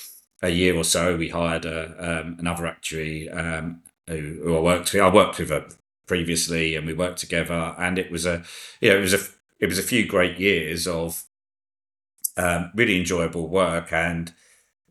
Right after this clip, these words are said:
what we were doing, and, you know, it felt like your own business in some kind of respect. We, we, you know, we had our eyes open. If we didn't bring in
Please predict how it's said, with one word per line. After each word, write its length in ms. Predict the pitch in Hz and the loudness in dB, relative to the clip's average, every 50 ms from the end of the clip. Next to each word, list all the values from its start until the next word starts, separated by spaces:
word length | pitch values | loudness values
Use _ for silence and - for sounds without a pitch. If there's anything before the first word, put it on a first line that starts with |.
| _ - - _ _ _ | _ -20 -20 _ _ _
what 120 | 90 92 | -4 -2
we 100 | 101 95 | -2 -2
were 120 | 80 78 | -4 -4
doing, 680 | 80 82 110 107 95 90 85 80 78 87 87 92 92 - _ | 0 2 4 4 4 2 0 0 -2 -4 -4 -4 -8 -10 _
and, 500 | - 90 90 90 90 90 90 90 87 - - | 0 2 2 2 2 0 -2 -4 -6 -8 -8
you 100 | - 107 | -6 -2
know, 140 | 101 90 80 | -2 0 0
it 100 | 95 98 | 0 -2
felt 260 | - - 104 95 - | 0 2 2 2 0
like 140 | 82 87 - | -2 -8 -6
your 120 | 90 95 95 | -2 -2 -2
own 160 | 92 92 92 | -2 -2 -4
business 380 | 123 127 127 - - 80 - | -4 -6 -6 -6 -6 -6 -6
in 120 | 76 71 71 | -6 -8 -10
some 320 | 73 - 76 78 80 82 - _ _ | -12 -14 -14 -18 -20 -20 -20 _ _
kind 280 | - 78 82 73 69 69 | -6 -6 -4 -4 -4 -8
of 220 | 76 - - - - | -10 -12 -14 -14 -12
respect. 680 | - 92 - - - 80 87 85 - - - - - - | -4 -2 -2 0 2 0 0 0 0 -2 -2 -2 -2 -2
We, 320 | 104 101 120 113 107 92 98 | 4 6 6 6 6 4 4
we, 100 | 110 113 | 4 4
you 160 | 95 92 101 | 4 2 2
know, 140 | 92 78 85 | 2 2 4
we 140 | 90 101 98 | 4 6 6
had 140 | 87 85 78 | 6 4 2
our 140 | 80 85 | 2 2
eyes 260 | 82 87 92 90 80 76 | 2 4 4 2 2 -2
open. 440 | 71 76 80 - - 92 92 92 | -6 -8 -12 -10 -6 -4 -4 -4
If 120 | 98 90 80 | -4 -4 -4
we 80 | 87 | -4
didn't 260 | 82 95 92 82 78 - | -2 -2 -4 -4 -8 -8
bring 180 | 82 80 80 | -10 -8 -8
in 260 | 78 78 76 76 73 | -8 -10 -10 -12 -14